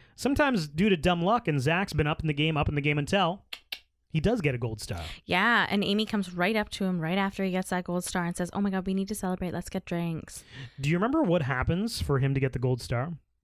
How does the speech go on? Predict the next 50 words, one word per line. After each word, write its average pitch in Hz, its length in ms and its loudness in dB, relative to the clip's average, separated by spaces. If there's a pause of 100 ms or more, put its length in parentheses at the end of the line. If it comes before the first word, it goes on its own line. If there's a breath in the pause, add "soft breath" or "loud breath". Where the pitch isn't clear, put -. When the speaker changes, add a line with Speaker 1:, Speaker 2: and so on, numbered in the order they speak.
(100)
Speaker 2:
Yes, - 460 -4 (120)
I 190 80 -2
do. 180 400 -2 (320 loud breath)
It 196 40 0
was 196 100 2
actually 202 300 0
one 190 140 0
of 180 60 0
the 175 40 -4
funnier 165 520 -4
scenes 170 480 -4
in 151 80 -4
the 151 80 -2
movie. 156 420 -2
Speaker 1:
It's 175 220 -2
the, 147 300 0 (120)
there, 147 340 0
there's 139 220 2
an 139 100 2
old 165 300 2
lady 147 540 0
Speaker 2:
Yes. - 240 -16
Speaker 1:
trying 156 240 2
to 143 60 0
purchase 170 420 0
something 123 520 0 (400 loud breath)
at 143 200 -2
this 151 120 2
super 127 300 -2
club. 110 300 -2
She - 240 2
is 160 120 2
purchasing 214 760 0
a 165 120 4
coffin. - 600 -2
Speaker 2:
<laughs> - 0 -
Yes. 202 480 -6
Speaker 1:
She - 140 -2
makes 143 180 2
the 147 100 -2
joke 151 260 2
that 147 100 -2
she's 135 160 -2
purchasing 147 340 0
it, 147 140 -4 (240)
purchasing - 480 2
it 165 80 4
for 147 320 2
her 139 160 0
husband. 117 520 -2